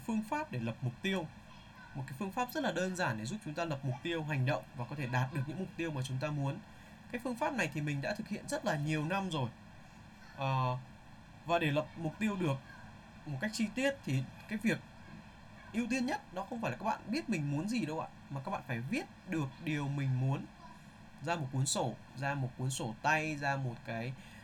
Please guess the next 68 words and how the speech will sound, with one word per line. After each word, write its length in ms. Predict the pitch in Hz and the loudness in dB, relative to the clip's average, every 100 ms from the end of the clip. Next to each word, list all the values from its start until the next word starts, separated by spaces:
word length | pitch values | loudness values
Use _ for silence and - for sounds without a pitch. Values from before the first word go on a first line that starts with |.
| - | -6
ờ, 240 | - 127 | 0 2
giấy 220 | 123 131 160 | 4 2 4
notes 420 | 220 277 302 - | 2 2 0 0
để 120 | 110 | -2
các 100 | 156 | 0
bạn 220 | 170 - 156 | 2 2 4
lưu 160 | 170 | 4
giữ 160 | 160 196 | 2 0
lại, 220 | 214 - | 0 0
để 80 | 113 | -2
các 100 | 170 | -4
bạn 120 | - | -2
còn 140 | 123 120 | -2 -2
theo 240 | 165 160 | -2 -2
dõi 140 | 151 | -2
mục 120 | 196 131 | -2 -2
tiêu 200 | 165 160 | -2 -2
ạ. 60 | - - - - - - - - | -2 -10 -16 -16 -16 -16 -14 -8
Chúng 160 | 190 | -2
ta 120 | 220 220 | 0 4
có, 440 | 180 165 160 185 | 6 8 8 6
có 120 | 214 226 | 2 2
thể 60 | 160 | 2
là 100 | 143 | 2
mục 120 | 139 | 0
tiêu 280 | 196 180 170 - - - - - - - - - | 0 0 -2 -6 -14 -16 -16 -16 -16 -16 -14 -6
như 200 | 180 214 | 4 4
thế 100 | 196 | 6
nào, 220 | 196 175 | 4 4
mục 140 | 139 135 | 2 0
tiêu 120 | 180 | -2
cách 160 | 233 247 | -2 -2
xa 220 | 220 208 | 0 2
bao 240 | 208 220 | 2 2
nhiêu 140 | 220 214 | 2 2
lâu, 200 | 214 202 | 2 0
mục 120 | 151 | -2
tiêu 120 | 185 185 | 0 2
lớn 320 | 180 196 262 | 4 4 2
như 100 | 240 | 2
thế 100 | 220 | 4
nào, 220 | 202 143 | 4 2
vĩ 160 | 147 233 | 0 0
đại 240 | 269 156 | 0 0
như 100 | 180 | -2
thế 80 | 180 | 0
nào 280 | 180 135 131 - - - | 2 2 0 -6 -10 -2
thì 100 | 165 | -2
chúng 120 | 165 | 0
ta 120 | 185 | -2
vẫn 160 | 190 - - | -2 -4 0
có 140 | 247 240 | 0 2
thể 120 | 147 107 | -2 0
viết 240 | 160 233 143 | -2 -2 0
nó 120 | 131 | -2
xuống 240 | 131 131 | 2 2
dưới 140 | 131 127 | 4 4
giấy 200 | 123 165 | 2 0
ạ. 100 | - - - - - - - | -4 -12 -16 -14 -14 -8 -4
Vì 80 | |
khi 180 | 165 233 | 0 2
chúng 120 | 214 | 2
ta 120 | 185 214 | 2 2
có 120 | 196 | 2
một 120 | 196 | 0
mục 140 | 151 - | -2 -2
tiêu 120 | 175 | 0
lớn 320 | 165 143 170 | 2 2 0